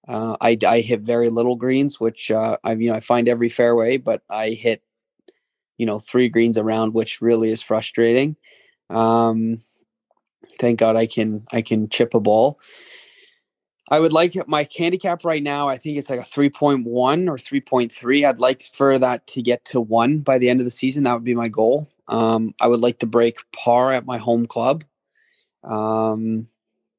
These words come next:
I would like to finish further up in my club, uh, club champions. I, I, club championship. I made it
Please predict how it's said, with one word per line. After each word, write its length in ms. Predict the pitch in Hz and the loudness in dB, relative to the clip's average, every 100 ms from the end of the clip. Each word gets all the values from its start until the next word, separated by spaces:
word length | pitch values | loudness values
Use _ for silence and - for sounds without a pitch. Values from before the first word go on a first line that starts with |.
| _ _ _ _ - _ _ - | _ _ _ _ -20 _ _ -6
I 180 | 110 110 | -2 0
would 220 | 113 117 | 0 0
like 320 | 110 117 113 - | 2 2 0 -8
to 920 | - 123 117 113 113 113 113 113 110 - _ _ _ _ _ | -6 -2 2 2 4 2 2 2 0 -4 _ _ _ _ _
finish 380 | - 123 120 - | -4 -2 -2 -2
further 340 | 123 123 113 | 0 2 4
up 180 | 120 - | 2 0
in 80 | 120 | -2
my 140 | 110 | -2
club, 360 | - 131 117 113 | -4 -4 -4 -2
uh, 200 | 120 120 | -4 -4
club 220 | - 123 | -2 -4
champions. 600 | 117 127 131 131 160 165 | 0 0 0 0 0 0
I, 60 | 143 | 0
I, 240 | 120 123 123 - 117 | -2 -2 -2 -4 -6
club 160 | 135 | -8
championship. 520 | 117 120 127 131 156 | -2 -2 -2 -2 0
I 80 | 143 | 2
made 180 | 127 127 | 2 2
it 140 | 120 | 0